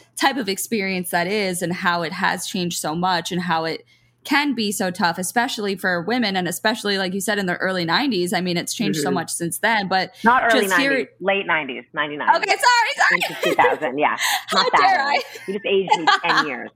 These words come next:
Speaker 2: but that's okay.
Speaker 1: I didn't mean to.
Speaker 2: <laughs> It's okay, it's
Speaker 1: That was an
Speaker 2: okay.
Speaker 1: accident. <laughs> But yeah, no, I mean, I just, I could only imagine what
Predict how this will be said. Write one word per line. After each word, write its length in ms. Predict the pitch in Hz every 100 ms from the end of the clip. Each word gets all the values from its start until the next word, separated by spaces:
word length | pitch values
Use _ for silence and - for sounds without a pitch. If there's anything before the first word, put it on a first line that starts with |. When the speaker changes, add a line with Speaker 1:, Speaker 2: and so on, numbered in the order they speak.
| _ _ -
Speaker 2:
but 60 |
that's 180 | 170 160
okay. 140 | 147 988
Speaker 1:
I 880 | 1047 988 932 906 960 855 762 719 740
didn't 180 | 698 762
mean 100 | 196
to. 40 |
Speaker 2:
<laughs> 0 |
It's 100 | -
okay, 380 | - 960 - -
it's 80 | 160
Speaker 1:
That 100 | 807
was 0 |
an 60 | 605
Speaker 2:
okay. 160 | 605 - 762 784 - - 571 - -
Speaker 1:
accident. 840 | 320 - - - 571 762 719 571
<laughs> 80 | 494
But 300 | 330 311 320 349
yeah, 100 | 427 508
no, 60 | 453 381
I 60 |
mean, 140 | 294 269
I 120 | 262
just, 240 | 269 277 -
I 140 | 185
could 160 | 254 277
only 260 | 262 254 247
imagine 540 | 226 214 240 247 220
what 320 | 214 208 175